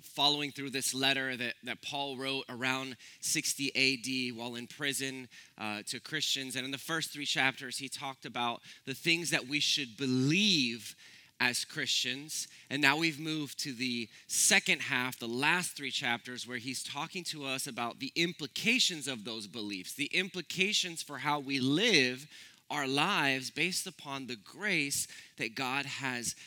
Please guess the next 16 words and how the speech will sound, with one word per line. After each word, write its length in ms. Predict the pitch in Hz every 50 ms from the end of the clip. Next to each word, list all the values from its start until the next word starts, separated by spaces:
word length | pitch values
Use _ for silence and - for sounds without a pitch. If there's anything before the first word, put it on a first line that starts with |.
| - - - 110 95
given 340 | 131 151 151 139 143 127
to 240 | 107 - - 123 107
us. 160 | 104 98 -
And 100 | 127 127
that's 220 | 131 135 139 - 151
where 80 | 147
we 80 | 156 160
find 300 | 135 117 139 131 139 127
ourselves 400 | 131 127 123 - 131 123 110 -
today. 260 | - 131 117 117 110
And 100 | 101 101
so 80 | - 135
I 60 | 135
wanna 160 | 151 160 160
invite 460 | 165 156 131 139 135 151 156 - -
you, 240 | 160 160 156 156 151